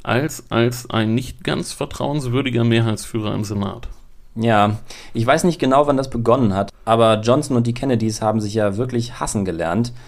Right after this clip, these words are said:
Speaker 2: Besonders der gegenseitige Hass von Bobby Kennedy und Johnson muss schon extrem gewesen sein.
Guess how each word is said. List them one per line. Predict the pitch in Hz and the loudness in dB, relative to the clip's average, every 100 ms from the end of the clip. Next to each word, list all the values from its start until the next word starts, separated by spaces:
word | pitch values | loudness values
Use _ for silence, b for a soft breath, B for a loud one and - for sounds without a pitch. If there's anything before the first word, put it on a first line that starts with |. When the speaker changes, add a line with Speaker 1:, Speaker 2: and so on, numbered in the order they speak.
| B B B B B | B B B B B
Speaker 2:
Besonders | 104 120 147 139 | 0 4 4 2
der | 123 | 0
gegenseitige | 131 139 123 120 120 - | 0 2 2 2 2 2
Hass | 139 - | 0 0
von | - 113 107 | 2 2 4
Bobby | 135 127 | 2 0
Kennedy | 120 113 107 104 | 0 2 2 0
und | 98 | -4
Johnson | 95 98 98 107 | -2 -2 -2 -2
muss | 101 98 | -2 -2
schon | 113 123 | 0 0
extrem | 104 - - 123 | -2 -6 -2 -2
gewesen | 110 85 85 87 | 0 -2 -4 -4
sein. | 87 90 | -2 -2